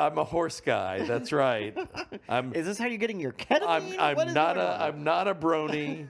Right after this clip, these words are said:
Speaker 2: <laughs>
Speaker 1: I'm not a brony, but I, I'm a horse guy.
Speaker 2: Wasn't ready to go there.
Speaker 1: <laughs>
Speaker 2: Okay.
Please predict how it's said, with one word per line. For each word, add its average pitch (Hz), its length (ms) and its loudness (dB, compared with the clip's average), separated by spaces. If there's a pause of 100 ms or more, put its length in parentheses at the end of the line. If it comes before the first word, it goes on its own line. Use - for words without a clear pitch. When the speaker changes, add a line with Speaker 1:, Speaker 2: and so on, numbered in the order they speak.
(160)
Speaker 2:
<laughs> - 180 -16
Speaker 1:
I'm 123 240 0
not 165 240 4
a 175 80 -6
brony, 107 640 -4 (360)
but 127 140 2
I, 120 160 0 (220)
I'm 127 180 0
a 123 80 2
horse 113 320 -4
guy. 82 340 -6
Speaker 2:
Wasn't 180 280 -2
ready 175 180 -2
to 160 80 -4
go 170 140 0
there. 208 560 -2
Speaker 1:
<laughs> - 40 -20 (120)
Speaker 2:
Okay. 165 480 0